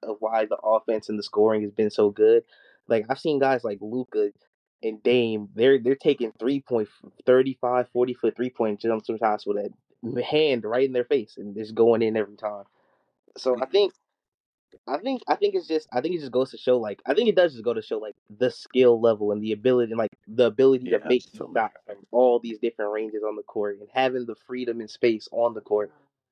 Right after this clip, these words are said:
Speaker 1: to, for these guards and even wings who have these incredible, like, skill sets to use them to the best of their ability.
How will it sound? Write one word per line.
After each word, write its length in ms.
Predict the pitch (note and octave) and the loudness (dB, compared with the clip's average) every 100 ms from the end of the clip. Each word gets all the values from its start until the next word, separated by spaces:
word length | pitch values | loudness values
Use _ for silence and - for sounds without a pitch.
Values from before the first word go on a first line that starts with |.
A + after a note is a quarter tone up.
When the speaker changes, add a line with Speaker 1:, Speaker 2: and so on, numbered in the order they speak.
| _ _ _ - | _ _ _ -2
Speaker 1:
to, 200 | A#2 G#2 - _ _ _ | 0 0 -4 _ _ _
for 140 | A#2+ A2 | -2 -2
these 240 | A#2+ A2 | -4 -4
guards 480 | A#2+ A#2+ A2+ A2 A2+ | 2 4 4 2 -4
and 100 | B2+ | -4
even 300 | C#3+ B2 A2 | -2 -2 2
wings 420 | C#3+ C3 A#2 - | 2 2 -2 -6
who 100 | A2+ | -2
have 120 | A2+ | -2
these 160 | A2 G#2 | -2 -6
incredible, 540 | G#2 - A#2+ A2 G#2+ A2 | -6 0 2 0 -4 -6
like, 160 | G#2+ | -8
skill 320 | - A#2+ A#2 | -6 0 0
sets 380 | A2+ G#2+ G#2 _ _ _ _ _ _ - | 2 0 0 _ _ _ _ _ _ -6
to 240 | D3+ G#2 G#2 _ - | -2 -2 -4 _ -8
use 240 | B2 B2 | -2 0
them 80 | A#2 | 0
to 100 | A2 | 2
the 100 | G#2+ | 0
best 240 | G2 G#2+ G#2 | 2 0 -2
of 80 | |
their 100 | G2+ | -6
ability. 380 | G2+ A2 G#2+ - | -2 0 0 -2